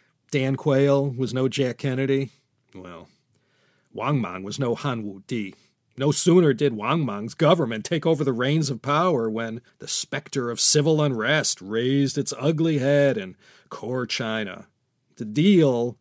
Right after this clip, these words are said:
with all the crucial problems close to home, Wang Mang's government had to take its eye off the Xinjiang ball. And into this power vacuum came all kinds of opportunities,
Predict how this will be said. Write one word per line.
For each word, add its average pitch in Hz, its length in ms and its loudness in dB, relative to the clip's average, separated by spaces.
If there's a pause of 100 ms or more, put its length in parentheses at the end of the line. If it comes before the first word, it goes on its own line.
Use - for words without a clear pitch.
(460)
with 117 160 -8
all 120 220 2
the 135 80 -2
crucial 151 500 -2
problems 156 560 -2
close 135 380 -4
to 110 140 -6
home, 120 560 0 (520)
Wang 131 300 -2
Mang's 87 260 -10
government 117 540 -4
had 110 140 -8
to - 140 -14 (360)
take 131 240 -4
its 113 120 -4
eye 147 260 4
off 120 180 -2
the 127 80 -6
Xinjiang 147 640 0
ball. 120 500 2 (400)
And 113 140 -8
into 156 260 -2
this 165 180 0
power 175 420 2
vacuum 170 680 -2 (500)
came 90 220 -14
all 117 300 -4
kinds 123 360 -6
of 120 100 -8
opportunities, 98 1000 -6